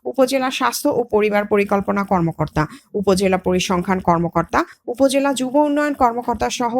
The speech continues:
অন্যান্য অতিথিবৃন্দ। আরও উপস্থিত ছিলেন বিভিন্ন দপ্তরের কর্মকর্তা, ওয়ার্ল্ড ভিশনের বিভিন্ন কর্মকর্তা, জনপ্রতিনিধি, শিক্ষক শিক্ষিকা, শিক্ষার্থী ও অভিভাবক, নিকা রেজিস্ট্রারগণ ও সুশীল সমাজ,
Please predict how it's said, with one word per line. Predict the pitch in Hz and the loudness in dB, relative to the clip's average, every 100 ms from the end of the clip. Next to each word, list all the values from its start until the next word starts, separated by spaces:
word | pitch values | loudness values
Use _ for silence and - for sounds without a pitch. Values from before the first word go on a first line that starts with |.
| - | 2
অন্যান্য | 208 220 226 233 - | 2 2 -2 -2 -2
অতিথিবৃন্দ। | 254 285 269 233 170 151 143 - - - | 0 0 0 2 2 2 0 -2 -12 0
আরও | - 233 294 | 2 2 0
উপস্থিত | 285 226 190 208 185 | -4 -4 -2 -2 0
ছিলেন | - 180 285 | 0 2 0
বিভিন্ন | 247 233 262 262 | -2 -2 -2 2
দপ্তরের | 240 233 247 233 233 | 0 0 0 0 2
কর্মকর্তা, | 220 190 180 185 185 190 202 - - | 2 2 2 0 2 0 0 -6 0
ওয়ার্ল্ড | 208 233 277 247 | 4 4 2 0
ভিশনের | 269 254 269 269 269 | 0 0 0 0 0
বিভিন্ন | 208 185 180 | 0 0 0
কর্মকর্তা, | 170 160 165 170 170 247 320 - _ | 0 0 0 0 0 0 -2 -8 _
জনপ্রতিনিধি, | 185 226 277 302 294 294 294 277 302 294 - - | 2 2 2 0 2 2 0 2 0 0 -6 -4
শিক্ষক | 269 254 277 277 | -2 0 -2 -2
শিক্ষিকা, | - 190 185 190 285 - - | -2 0 0 0 0 -2 -6
শিক্ষার্থী | - 269 - 311 311 311 - | 0 0 2 0 2 0 2
ও | 202 - | 2 2
অভিভাবক, | 208 240 208 165 240 - - _ | 0 0 2 2 0 -2 -16 _
নিকা | 214 269 285 320 | 2 2 4 2
রেজিস্ট্রারগণ | 294 247 254 - 247 247 240 240 - | 2 -2 -4 -2 0 2 0 0 0
ও | 190 | 0
সুশীল | 269 254 294 269 | 0 0 -2 -2
সমাজ, | - 180 139 | -2 0 0